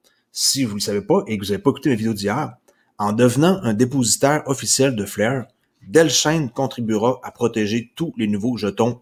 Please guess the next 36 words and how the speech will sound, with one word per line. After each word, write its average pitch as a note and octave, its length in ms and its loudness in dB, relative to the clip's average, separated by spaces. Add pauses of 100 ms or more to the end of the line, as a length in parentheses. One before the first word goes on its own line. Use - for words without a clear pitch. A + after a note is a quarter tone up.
en G2 180 -4
utilisant G2 340 -2
la G2 120 -2
technologie G2+ 480 -2
de G2 40 -6
Flare. G2 300 -2 (380)
Alors F#2 180 -8
maintenant, B2 460 2 (340)
on G#2 220 2
a A#2 220 2 (100)
un G2+ 180 -2
gardien B2+ 560 4
de B2+ 100 6
sécurité G#2+ 600 0
qui - 80 -2
s'appelle G2 340 -2
Delchain B2 540 2 (400)
et G#2+ 100 -4
qui F#2 140 -12
va G2 100 -2
garder A#2 640 2 (500)
nos C#3+ 340 4 (140)
jetons G#2+ 500 -2 (800)
en F#2+ 140 0
toute - 280 2
sécurité. G2+ 800 0 (180)
C'est - 300 -2
ça C#3 220 4
que - 60 -4
ça A#2+ 100 4
nous G#2 80 0
prenait. F#2 460 -6 (100)
C'est - 160 -14
une F#2+ 180 -4
excellente A#2 340 4
nouvelle. G2 380 0